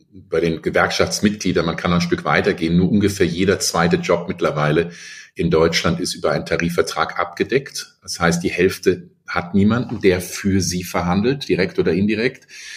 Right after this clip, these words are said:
Ähm, und das gilt insbesondere im Niedriglohnbereich für Menschen mit geringem Einkommen.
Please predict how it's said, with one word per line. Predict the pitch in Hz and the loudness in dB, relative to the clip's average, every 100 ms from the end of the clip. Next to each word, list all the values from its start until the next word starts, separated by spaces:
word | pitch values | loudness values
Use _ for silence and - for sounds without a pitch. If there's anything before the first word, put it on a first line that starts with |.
| - - - _ | -16 -18 -20 _
Ähm, | 98 95 98 98 | 2 4 4 2
und | 95 | 4
das | 98 - | 4 6
gilt | 104 104 | 2 4
insbesondere | 101 98 - 101 92 95 98 92 | 2 2 2 4 6 6 6 6
im | 101 | 4
Niedriglohnbereich | - 104 - 78 76 71 67 71 | 2 0 0 -2 -2 -4 -4 -6
für | - | -2
Menschen | 85 85 87 87 | 0 2 0 -2
mit | 85 | -2
geringem | - 90 139 - | -2 2 2 0
Einkommen. | 67 - 78 87 90 | -6 -6 -2 0 0